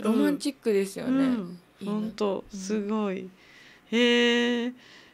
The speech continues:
Speaker 1: い-、いますよ。見てくれる人が。
Speaker 2: うん。えー、気になる。
Speaker 1: <laughs> 紹介する？とか言って。
Speaker 2: <laughs> え、ドキドキです。私、占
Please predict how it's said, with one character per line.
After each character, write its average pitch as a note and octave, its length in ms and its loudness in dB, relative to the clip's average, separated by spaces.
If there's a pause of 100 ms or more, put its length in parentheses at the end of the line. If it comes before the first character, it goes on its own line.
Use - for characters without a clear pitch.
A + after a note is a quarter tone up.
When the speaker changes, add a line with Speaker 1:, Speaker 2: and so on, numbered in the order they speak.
(360)
Speaker 1:
い-、 A3 280 -4
い G#3+ 80 0
ま A3+ 120 0
す - 160 -4
よ。 - 120 -4 (480)
見 F#3+ 120 0
て A3 100 0
く G3 100 0
れ E3 80 -2
る E3+ 60 -2
人 - 160 -8
が。 - 180 -12
Speaker 2:
う - 40 0
ん。 - 40 2 (180)
え D4 440 2
ー、 D4 100 -6
気 C#4+ 160 -4
に C4+ 160 0
な C#4 220 0
る。 A3 240 2 (320)
Speaker 1:
<laughs> - 320 -10
紹 C4 220 8
介 A#3 180 12
す D#4+ 160 -2
る？ C4+ 140 0
と - 80 -8
か B3 80 0
言 D4 80 2
っ - 20 -10
て。 D4 100 2 (420)
Speaker 2:
<laughs> - 420 -8
え、 A#3 80 2
ド A#3+ 140 4
キ C4 160 -6
ド B3+ 140 4
キ B3 180 -4
で B3 140 4
す。 B3 120 4
私、 G3+ 300 2
占 C#4 360 4